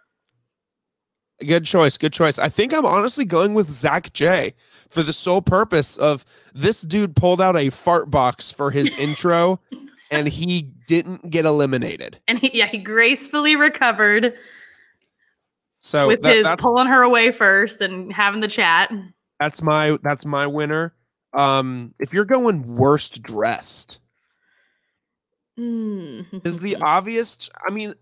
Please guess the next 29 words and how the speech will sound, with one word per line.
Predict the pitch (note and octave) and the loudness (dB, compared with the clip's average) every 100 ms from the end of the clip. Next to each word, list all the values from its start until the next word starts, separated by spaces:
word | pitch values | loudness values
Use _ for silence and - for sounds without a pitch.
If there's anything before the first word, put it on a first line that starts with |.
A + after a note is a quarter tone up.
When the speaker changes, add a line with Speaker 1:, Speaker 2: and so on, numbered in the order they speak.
| - | -10
Speaker 1:
there's | F3+ G#3+ | -8 -2
not | C#4 - | -4 -4
really | D4+ C#4+ | -6 -4
an | F#3 - | -4 -2
obvious | C3+ E3+ E3+ F3 - | 2 2 2 -2 -2
choice | - D3 E3 | -6 -4 -4
here. | - F#3+ G3+ G3+ _ _ _ _ _ _ | -2 -2 -2 -6 _ _ _ _ _ _
Some | - - F3+ G3 | -10 0 0 2
people | - A3 A3+ | 0 2 4
are | G#3+ E3+ | 4 2
gonna | E3 E3 | 2 0
ob-, | B2 D3 D#3 C3+ D3 _ - | 2 4 4 0 -10 _ 0
argue | D3 D3 D#3 C#3+ | 2 2 -2 -6
Kenny | - C3+ C#3+ E3+ | -4 -2 0 0
because | D#3 B2+ C3+ | 0 0 -2
he | B2 | 0
didn't | B2+ - C#3+ | 0 0 0
wear | C3+ C3 | 2 2
the | B2 | 0
suit, | - C3 C3 E3 _ _ _ _ _ _ _ _ _ - | -6 -4 -2 -4 _ _ _ _ _ _ _ _ _ -6
but | D3+ - | -4 0
I | D#3 | 2
don't | G3+ | 2
think | - G#3+ | 0 -6
he | - G#3+ | -4 -6
even | F#3 F3+ F#3 | -4 -6 -4
looked | C3+ D3+ - - | -4 -4 -6 -6
that | C#3+ C#3 | -4 -2
bad. | - C3 D3 - | -4 -6 -6 -12